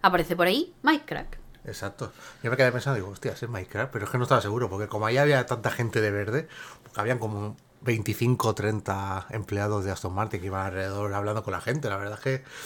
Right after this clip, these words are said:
Speaker 2: todos muy majos, todos, la verdad es que nos trataron súper bien, parecíamos vips.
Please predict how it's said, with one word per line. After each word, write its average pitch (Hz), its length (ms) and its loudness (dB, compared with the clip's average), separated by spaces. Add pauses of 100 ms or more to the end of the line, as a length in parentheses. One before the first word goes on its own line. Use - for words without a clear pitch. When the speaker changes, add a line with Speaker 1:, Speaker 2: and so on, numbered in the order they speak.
(380)
Speaker 2:
todos 143 240 10
muy 127 160 8
majos, 98 400 0
todos, 113 320 0
la 107 100 2
verdad 101 220 0
es 104 80 -6
que 113 340 0 (240)
nos 110 300 -2
trataron 107 580 2
súper 101 280 0
bien, 123 440 0 (480)
parecíamos 113 420 6
vips. 101 300 -4